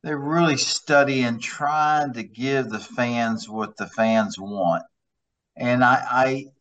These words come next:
the nostalgia of North Wilkesboro, the excitement, the history, and, man, all that was over the top.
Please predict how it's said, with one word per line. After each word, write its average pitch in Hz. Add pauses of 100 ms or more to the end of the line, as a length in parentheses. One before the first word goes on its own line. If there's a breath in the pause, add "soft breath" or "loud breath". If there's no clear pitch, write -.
(100)
the 127
nostalgia 156
of 123
North 139
Wilkesboro, 113
the 104
excitement, 120 (560)
the -
history, 113
and, 90 (640)
man, 135 (120)
all 143
that 135
was 110 (160)
over 127
the 98
top. -